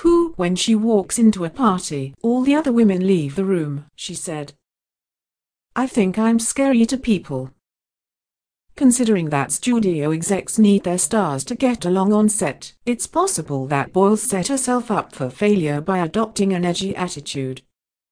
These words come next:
She was labeled a home wrecker.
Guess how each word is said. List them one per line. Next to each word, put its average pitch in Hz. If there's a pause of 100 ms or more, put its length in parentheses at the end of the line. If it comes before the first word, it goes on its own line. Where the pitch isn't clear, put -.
(680)
She 269
was 277
labeled 220
a 185
home 175 (180)
wrecker. 156